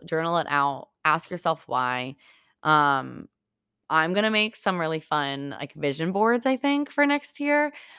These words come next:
um, and, like, use this time leading up to the new year to get excited about it, um, in a non, like, pressure, stressful way.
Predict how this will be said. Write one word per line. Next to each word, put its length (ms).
um, 520
and, 480
like, 140
use 320
this 180
time 300
leading 240
up 120
to 100
the 100
new 140
year 400
to 100
get 140
excited 640
about 360
it, 300
um, 460
in 140
a 120
non, 680
like, 260
pressure, 560
stressful 640
way. 460